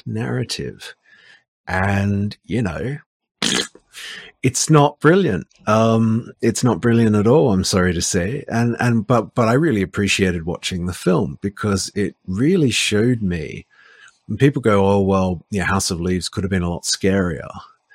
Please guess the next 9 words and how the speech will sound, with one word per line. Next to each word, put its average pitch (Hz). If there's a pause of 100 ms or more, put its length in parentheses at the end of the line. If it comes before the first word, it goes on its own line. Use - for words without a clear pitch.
(480)
I 117
actually 185
don't 127
know 104
that 98
it -
could -
have 85
been, -